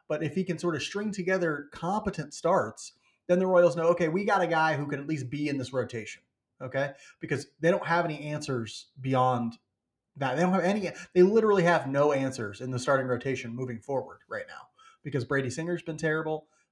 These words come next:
Zach Greinke's a thousand years old. Jordan Lyles isn't any good.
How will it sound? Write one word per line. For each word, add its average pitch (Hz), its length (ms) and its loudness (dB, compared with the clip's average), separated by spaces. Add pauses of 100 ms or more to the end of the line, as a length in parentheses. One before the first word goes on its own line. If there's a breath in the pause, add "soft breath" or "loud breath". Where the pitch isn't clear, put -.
Zach 131 200 -2
Greinke's 135 320 -4
a 131 40 -4
thousand 135 360 0
years 147 200 -4
old. 135 320 0 (160)
Jordan 127 260 -6
Lyles 127 320 2
isn't 131 180 -6
any 135 140 -6
good. 127 380 0